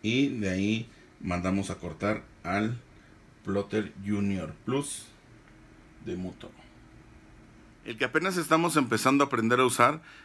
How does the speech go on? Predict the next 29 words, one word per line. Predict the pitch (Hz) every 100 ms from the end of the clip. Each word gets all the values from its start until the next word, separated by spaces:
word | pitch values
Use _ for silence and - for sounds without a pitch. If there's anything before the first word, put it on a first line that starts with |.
| _ -
que | 117
es | 131 123 -
el | 85 92
programa | - 95 101 110 113 104
de | 92
Cameo, | 101 98 113 123 127 170 - - - _ -
porque, | 123 131 123 139 135 135 135 - -
porque | 110 113
acabamos | 127 135 143
de | 143
adquirir | - 120 120
el | 135 123
plotter | 135 135 135 139
Cameo, | - 131 147 120 120 - - - - _ _ -
pero | 131 131 143 143
pues | 123 113
trae | 110 113
también | 110 113 110 110
su | - 113 -
propio | 107 - 107 104 98 -
programa. | 113 123 143 139 110 - - - -
Ahorita, | 98 113 131 131 135 151 151
por | 110 107
comodidad, | 104 104 104 107 117 120
yo | 120
lo | 123 120
que |
estoy | 120 127 127
haciendo | 127 139 131 113 120